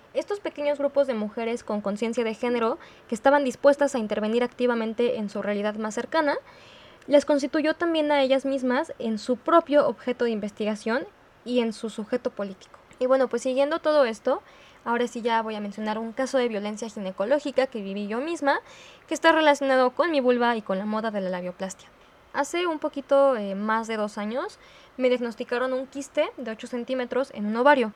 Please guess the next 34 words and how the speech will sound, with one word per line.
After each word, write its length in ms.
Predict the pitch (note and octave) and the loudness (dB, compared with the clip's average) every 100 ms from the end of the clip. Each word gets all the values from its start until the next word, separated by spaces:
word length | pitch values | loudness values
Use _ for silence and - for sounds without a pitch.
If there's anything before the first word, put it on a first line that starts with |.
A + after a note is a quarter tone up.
| _ - _ | _ -20 _
Ese 200 | C#4+ F4+ | -4 -4
quiste 280 | E4+ D4+ D#4+ | -6 -2 0
específicamente, 800 | C#4+ A3+ A#3 B3+ B3 A#3 A3+ B3+ | 0 -4 -8 -6 -6 -6 -6 -2
o 120 | G#3+ | -2
ese 140 | A3+ | -2
tipo 260 | C4 B3+ A#3+ | -6 -6 -4
de 120 | G#3 | -4
quiste, 280 | G#3 G#3+ A#3+ | -6 -12 -10
se 120 | A3+ | -10
llama 260 | G3 G#3+ A3 | -10 -8 -8
endometrioma 720 | A3 A3+ C4 C#4 D4+ C#4+ C#4 | -8 -6 -6 -4 -2 0 -2
porque, 520 | - A#3+ - E3+ F3+ - - - - | -4 -8 -6 -6 -8 -10 -20 -20 -16
eh, 260 | G#3+ G3+ G3 _ - | -10 -8 -10 _ -14
es 400 | A#3 G#3+ - - | -12 -12 -12 -2
producto 480 | C4 C4+ A#3+ C4 B3 | 2 2 0 0 0
de 80 | |
una 220 | G#3 G#3 G#3+ | -2 -6 -6
condición 440 | G3+ G3 - G#3+ | -8 -8 -10 -8
llamada 320 | G#3+ G3 G#3 - | -6 -6 -6 -6
endometriosis. 760 | G3+ F#3 F#3 F3+ G#3 F#3+ F3 - - - - | -8 -8 -10 -8 -8 -8 -14 -20 -20 -20 -6
Yo 120 | A3+ | -4
no 120 | F4+ | 0
sabía 220 | D#4 B3 | 2 2
que 100 | A#3+ | 0
tenía 180 | A#3+ G#3+ | -6 -8
esta 160 | G#3+ A#3 | -8 -8
condición, 460 | G#3 G3 G3 A3 D4+ | -8 -8 -6 -6 -6
eh, 220 | G#3+ G3 G3 | -6 -6 -6
de 60 | |
hecho 120 | G#3+ | -8
es 60 | A#3+ | -4
algo 240 | A#3 A3+ | -4 -4
que 80 | G#3 | -6
una, 260 | G#3 A3+ | -8 -6